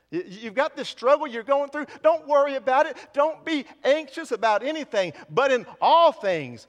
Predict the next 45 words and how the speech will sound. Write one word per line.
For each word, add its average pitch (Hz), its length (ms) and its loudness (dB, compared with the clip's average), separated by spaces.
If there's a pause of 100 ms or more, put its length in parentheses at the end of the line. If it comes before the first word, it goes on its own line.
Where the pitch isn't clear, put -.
(140)
with 208 280 -2
prayer 285 260 0
and 269 100 -2
supplication, 269 680 -2
with 247 180 -10
thanksgiving, 254 720 -4 (220)
make 185 360 -4
your 294 100 -4
requests 202 600 -6
known 202 320 -8
to 139 100 -12
God. 156 640 -6 (300)
And 220 120 0
I'll 269 120 2
say 214 200 2 (160)
amen 247 240 0
to 190 100 -4
that. 269 240 2
That - 180 -4
sounds 165 280 -4
great. 233 480 -6 (280)
If 196 120 -2
I 311 120 4
can 233 120 -6
go 247 220 2
through 262 240 -6
life 277 400 0 (520)
and 233 140 2
not 226 220 0
be 196 140 -4
anxious, 294 680 -8 (400)
if 254 120 2
I 320 100 2
can 320 160 -6
go 226 220 4
through 277 260 -6
life 240 300 2 (120)
and 247 140 4
have 226 260 2
no 226 200 0
worries, 254 800 -4 (240)
if 277 100 0
I 285 120 2
can 320 180 -6
go 262 320 2